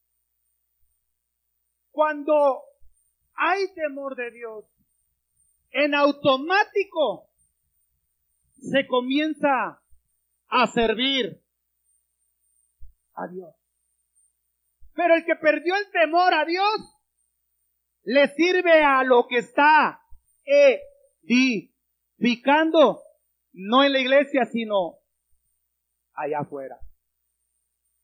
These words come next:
Y dice aquí, vamos a continuar. "Por demás es servir a Dios, que aprovecha que guardemos su ley y que andemos afligidos en presencia de Jehová,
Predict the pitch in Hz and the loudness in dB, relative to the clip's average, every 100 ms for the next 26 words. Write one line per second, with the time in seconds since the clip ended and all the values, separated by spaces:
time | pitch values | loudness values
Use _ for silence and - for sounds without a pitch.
0 | _ _ _ 214 285 294 302 330 370 349 | _ _ _ -20 -12 -6 -6 -4 -8 -10
1 | _ _ _ 175 240 294 311 311 320 339 | _ _ _ -8 -2 0 0 0 0 0
2 | 349 190 _ - - _ _ _ _ _ | 0 -2 _ -20 -20 _ _ _ _ _
3 | - 330 339 339 403 403 403 392 349 349 | 2 4 4 2 2 0 -4 -6 -6 -4
4 | 359 330 320 381 415 330 _ _ _ _ | -2 0 -2 -2 -2 -4 _ _ _ _
5 | _ _ _ 294 320 320 330 330 370 359 | _ _ _ 0 0 0 -4 -2 -6 -6
6 | 339 - - _ _ _ _ _ - 311 | -6 -8 -12 _ _ _ _ _ -8 -4
7 | 302 294 302 330 330 - 294 277 320 359 | -2 -2 0 -2 -2 -4 -4 0 -2 -2
8 | 392 349 269 _ _ _ _ _ 294 330 | -8 -12 -14 _ _ _ _ _ -10 -6
9 | 320 302 339 381 359 330 294 294 294 370 | -6 -6 -6 -6 -6 -6 -6 -10 -6 -6
10 | 392 339 320 285 294 330 370 359 349 311 | -6 -8 -8 -6 -8 -8 -16 -10 -10 -10
11 | 294 254 262 320 349 285 | -12 -8 -4 -2 -2 -6